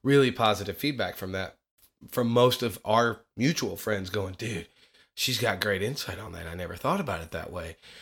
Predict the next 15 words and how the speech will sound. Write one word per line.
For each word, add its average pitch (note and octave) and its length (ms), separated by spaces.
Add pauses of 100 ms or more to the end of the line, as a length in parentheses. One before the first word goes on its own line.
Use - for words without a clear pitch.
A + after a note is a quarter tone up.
(220)
But C3 160
there C3 160
does B2+ 320
come A2+ 240
a G2+ 60
point D3+ 360
where G#2 100
you G#2+ 200
just G#2+ 200
kinda G2+ 280
go, G2 380 (680)
"All A2+ 100
right, G#2 340 (180)
I've G2+ 240
missed A#2 360